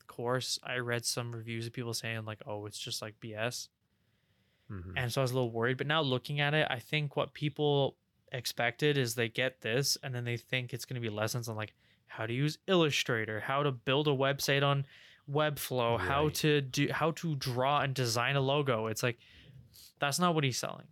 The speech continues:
Speaker 1: He's not selling it to
Speaker 2: No.
Speaker 1: people who are like, "This is, like, you have no background in it."
Speaker 2: Mm-hmm.
Speaker 1: Like, or even if he is, it's, it's useless to those people, really.
Speaker 2: Yeah.
Speaker 1: But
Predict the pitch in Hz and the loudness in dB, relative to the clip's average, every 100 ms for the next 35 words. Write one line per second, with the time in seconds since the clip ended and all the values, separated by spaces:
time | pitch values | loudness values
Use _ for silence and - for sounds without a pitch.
0 | _ 135 127 151 - 147 139 135 107 101 | _ -8 0 0 4 4 4 0 -2 -2
1 | 135 - 120 123 120 113 107 _ _ 117 | -2 -2 -2 0 0 -2 -4 _ _ -8
2 | - 113 110 104 - _ _ _ _ _ | -6 -6 -8 -10 -12 _ _ _ _ _
3 | _ _ _ _ - 127 117 110 107 107 | _ _ _ _ -14 -8 -8 -8 -6 -4
4 | 107 104 104 - 123 127 135 147 - _ | -4 -4 -4 -2 -4 -2 -2 -4 -8 _
5 | _ _ _ _ _ _ _ - 90 87 | _ _ _ _ _ _ _ -10 -10 -10
6 | 80 139 113 - _ _ _ 151 151 - | -12 -8 -8 -8 _ _ _ -2 0 0
7 | 175 175 143 127 107 107 110 143 120 123 | 0 2 2 0 0 -4 -6 -6 -4 -4
8 | 117 120 - 139 117 107 - 90 - - | -4 -6 -8 -8 -8 -10 -12 -16 -16 -20
9 | _ _ _ - _ - 87 - - - | _ _ _ -20 _ -10 -8 -6 -10 -14
10 | - _ - - - _ _ _ - 120 | -20 _ -20 -20 -20 _ _ _ -14 -2
11 | 135 123 117 | 0 2 0